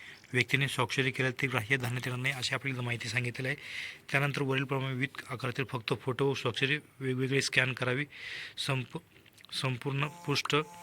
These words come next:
अथवा फोटो स्वाक्षरी एकत्रित स्कॅन करू नये अशी आपली इथं माहिती दिली. छायाचित्र व स्वाक्षरी अपलोड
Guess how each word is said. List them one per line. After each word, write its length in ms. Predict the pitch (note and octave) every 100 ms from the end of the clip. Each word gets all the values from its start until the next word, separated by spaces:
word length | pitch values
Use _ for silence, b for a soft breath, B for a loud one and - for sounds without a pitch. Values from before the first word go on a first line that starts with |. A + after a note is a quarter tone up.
| - - - - _ _ _ _ - -
अथवा 360 | - C3 C3+ C#3+ - _ _ _ B B B B B B B - - _ _ _ -
फोटो 280 | - A#2+ D3
स्वाक्षरी 420 | - B2+ - C#3+
एकत्रित 300 | C3+ C3 C3
स्कॅन 260 | - C#3 C3
करू 180 | - B2+
नये 120 | C3+
अशी 200 | B2+ C#3
आपली 180 | C3+ C#3
इथं 100 | C3
माहिती 240 | B2+ B2
दिली. 180 | B2+ B2+
छायाचित्र 400 | C3 B2 C3 C3+
व 80 | C3+
स्वाक्षरी 480 | - A#2+ - C3+
अपलोड 380 | C#3+ C3+ B2+ C#3+